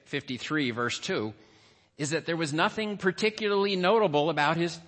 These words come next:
appearance. Apparently, the Holy Spirit doesn't want us to know anything about how he looked. Why? I can suggest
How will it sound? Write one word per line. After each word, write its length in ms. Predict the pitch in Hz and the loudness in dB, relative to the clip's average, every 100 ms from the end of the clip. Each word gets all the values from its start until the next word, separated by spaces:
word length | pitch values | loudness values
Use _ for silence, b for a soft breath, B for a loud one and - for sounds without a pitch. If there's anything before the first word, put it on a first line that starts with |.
| - | -16
appearance. 680 | 170 247 302 240 98 - - - _ _ _ _ _ _ _ _ _ _ _ _ _ _ _ _ _ _ | -10 0 4 4 2 -8 -10 -16 _ _ _ _ _ _ _ _ _ _ _ _ _ _ _ _ _ _
Apparently, 400 | - 214 254 202 | -6 -2 0 -2
the 100 | 165 | -2
Holy 220 | 160 202 | 0 -2
Spirit 340 | 180 180 175 120 | -2 -2 -4 -2
doesn't 340 | 160 175 - | -4 -4 -10
want 320 | 139 165 233 | -2 0 2
us 380 | 185 92 - - - | 0 -2 -6 -8 -10
to 100 | 127 | -4
know 320 | 117 95 85 - | 0 0 -2 -6
anything 480 | 107 104 104 85 90 | -6 -6 -8 -10 -4
about 260 | 87 78 - | -2 -2 -4
how 320 | - 98 95 | -2 -2 -2
he 200 | 90 87 | -6 -8
looked. 420 | 87 80 - - - - _ _ _ _ _ _ _ _ _ _ _ _ _ _ _ _ | -8 -10 -12 -20 -20 -20 _ _ _ _ _ _ _ _ _ _ _ _ _ _ _ _
Why? 340 | 151 151 76 - - _ _ _ _ _ _ _ _ _ _ _ _ - | -4 -2 -4 -8 -20 _ _ _ _ _ _ _ _ _ _ _ _ -14
I 100 | 135 | -8
can 160 | 143 | -6
suggest 480 | 135 113 90 127 | -6 -6 0 0